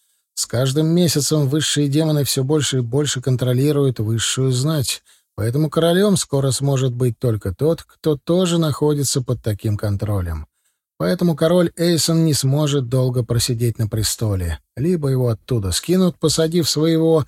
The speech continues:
порабощенного претендента, либо высшие демоны раньше намеченного времени выйдут из тени и начнут свою войну против человечества.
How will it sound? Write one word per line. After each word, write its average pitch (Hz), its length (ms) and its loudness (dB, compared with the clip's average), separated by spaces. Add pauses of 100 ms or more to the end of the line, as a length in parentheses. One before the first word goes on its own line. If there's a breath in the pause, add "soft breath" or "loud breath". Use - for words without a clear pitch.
(240 loud breath)
порабощенного 143 800 0
претендента, 135 840 0 (360 soft breath)
либо 180 300 -2
высшие 165 440 0
демоны 160 420 2
раньше 147 380 2
намеченного 147 640 0
времени 135 480 4
выйдут 123 420 2
из 104 180 -2
тени 170 420 2
и - 20 2
начнут 160 440 0
свою 180 340 0
войну 139 360 4
против 117 440 -2
человечества. 95 920 -4